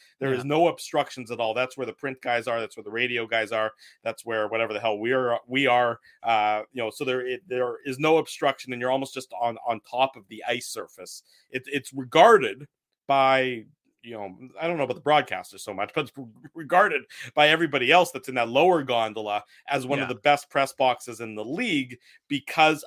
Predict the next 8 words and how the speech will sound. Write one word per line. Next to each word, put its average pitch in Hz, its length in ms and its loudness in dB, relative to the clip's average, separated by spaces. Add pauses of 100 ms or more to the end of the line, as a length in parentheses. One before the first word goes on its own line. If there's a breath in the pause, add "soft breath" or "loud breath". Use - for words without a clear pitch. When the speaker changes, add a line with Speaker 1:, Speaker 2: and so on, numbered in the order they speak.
Speaker 1:
of 127 280 4
how 139 260 -2
close 156 500 -4
you 139 120 -2
are 131 180 0
to 131 140 -18
the 120 180 -4
action, 131 520 -2